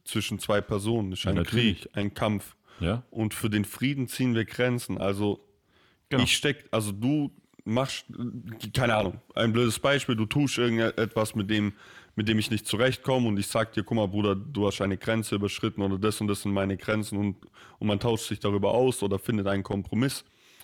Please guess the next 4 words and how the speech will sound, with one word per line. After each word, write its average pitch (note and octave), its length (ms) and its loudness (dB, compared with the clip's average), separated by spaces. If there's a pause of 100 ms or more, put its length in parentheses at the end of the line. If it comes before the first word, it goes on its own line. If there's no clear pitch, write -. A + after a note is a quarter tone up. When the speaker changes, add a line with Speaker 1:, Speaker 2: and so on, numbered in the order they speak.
(140)
Speaker 1:
ähm, G#2 400 0 (1200)
was G#2 220 -2
dann G#2 140 0
quasi G#2 380 0